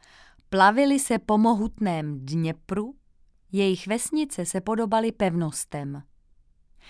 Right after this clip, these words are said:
Řeč Pospolitá v nich brzy našla užitek jako ve strážcích hranice,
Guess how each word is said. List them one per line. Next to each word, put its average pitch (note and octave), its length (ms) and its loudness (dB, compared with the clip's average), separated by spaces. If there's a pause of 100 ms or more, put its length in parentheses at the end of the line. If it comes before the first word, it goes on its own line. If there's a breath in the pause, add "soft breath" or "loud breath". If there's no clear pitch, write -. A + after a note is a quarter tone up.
(260 loud breath)
Řeč B3 340 0
Pospolitá C#4 840 0
v D3+ 100 -6
nich F#3 240 -2
brzy A3+ 320 0
našla C#4 380 2
užitek B3 460 -2
jako A#3 260 -2
ve E3+ 120 0
strážcích G#3+ 760 0
hranice, E3 720 -4